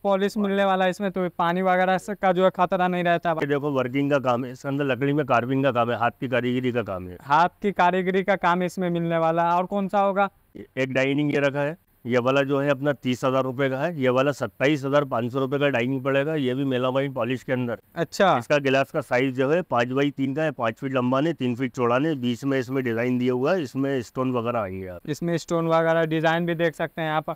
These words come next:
Speaker 1: इसमें चेयर कितने मिलने वाले हैं?
Speaker 2: इसमें सिक्स चेयर हैं, अगर आप चाहेंगे फोर चेयर लेना तो इसमें फोर चेयर भी हम आपको दे देंगे, दो चेयर इसके अंदर माइनस कर दे।
Speaker 1: अच्छा, दो चेयर माइनस भी हो जाएगा।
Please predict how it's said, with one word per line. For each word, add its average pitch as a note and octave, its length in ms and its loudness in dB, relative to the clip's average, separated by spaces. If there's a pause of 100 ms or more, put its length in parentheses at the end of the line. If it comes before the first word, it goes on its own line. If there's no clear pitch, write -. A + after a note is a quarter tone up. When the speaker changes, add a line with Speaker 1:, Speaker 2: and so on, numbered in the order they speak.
Speaker 1:
इसमें G#3 260 0
चेयर G#3+ 320 2
कितने A3+ 300 0
मिलने A3 280 4
वाले G#3+ 260 4
हैं? A3+ 100 -2
Speaker 2:
इसमें D#3+ 300 0
सिक्स - 280 -4
चेयर D#3 200 2
हैं, F#3+ 120 0
अगर E3 200 2
आप D3+ 160 2
चाहेंगे E3 320 0
फोर C#3 260 -2
चेयर D#3+ 220 0
लेना D#3+ 220 2
तो F3+ 80 -2
इसमें D#3+ 240 -2
फोर C3+ 240 -4
चेयर D3 220 0
भी D3+ 80 0
हम D3 120 2
आपको C3+ 240 -2
दे B2+ 100 -4
देंगे, D3 220 -2
दो C3 160 0
चेयर B2+ 280 0
इसके B2 180 -8
अंदर B2+ 180 0
माइनस G#2 360 -2
कर G#2 120 -10
दे। F#2 160 -16
Speaker 1:
अच्छा, D3+ 300 -2
दो E3+ 180 -2
चेयर G3+ 260 0
माइनस G3 400 0
भी G#3 80 0
हो F#3+ 120 0
जाएगा। F#3 300 4